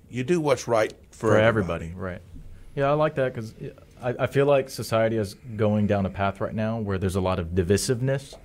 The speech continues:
Speaker 2: infighting, just because of certain differences, including what you just mentioned, even religious differences or political.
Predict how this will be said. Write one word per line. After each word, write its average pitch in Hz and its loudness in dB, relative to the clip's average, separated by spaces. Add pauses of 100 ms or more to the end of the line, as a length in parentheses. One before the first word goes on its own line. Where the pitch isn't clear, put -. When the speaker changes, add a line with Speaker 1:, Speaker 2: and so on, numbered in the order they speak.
(540)
Speaker 2:
infighting, 117 2 (560)
just - -2
because 113 2
of 101 0
certain 104 0
differences, 107 0
including 113 0
what 104 -2
you 107 2
just 101 0
mentioned, 90 -4
even 127 -4
religious 101 -2
differences 98 -6
or 165 0
political. 160 -4